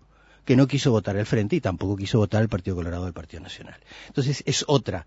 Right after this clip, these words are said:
la explicación. Yo creo que es más explicada, se explica más por la estructura de Montevideo. Son, son, este, elementos mucho más básicos, más estructurales.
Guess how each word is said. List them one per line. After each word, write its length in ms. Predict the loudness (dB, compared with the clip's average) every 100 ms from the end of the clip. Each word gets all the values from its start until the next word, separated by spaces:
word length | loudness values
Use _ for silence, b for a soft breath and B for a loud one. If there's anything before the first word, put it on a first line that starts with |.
| _ b
la 120 | -2
explicación. 400 | 0 0 0 0
Yo 100 | -2
creo 100 | -2 -2
que 60 |
es 60 | -2
más 360 | -2 -2 -4
explicada, 560 | -10 -12 -12 -6 -4 -4 B B B
se 220 | -12 -8
explica 240 | -4 2 2
más 100 | 2
por 120 | 0
la 80 | -4
estructura 520 | -6 -10 0 2 4
de 80 | 2
Montevideo. 400 | -2 -4 -4 -4
Son, 320 | -4 -6 -8
son, 240 | -8 -4 -4
este, 320 | -4 -6 -4
elementos 400 | -2 0 0 0
mucho 240 | 0 0
más 140 | 2 4
básicos, 380 | 4 2 -4 -4
más 160 | -6
estructurales. 640 | -6 -8 -4 0 0 -2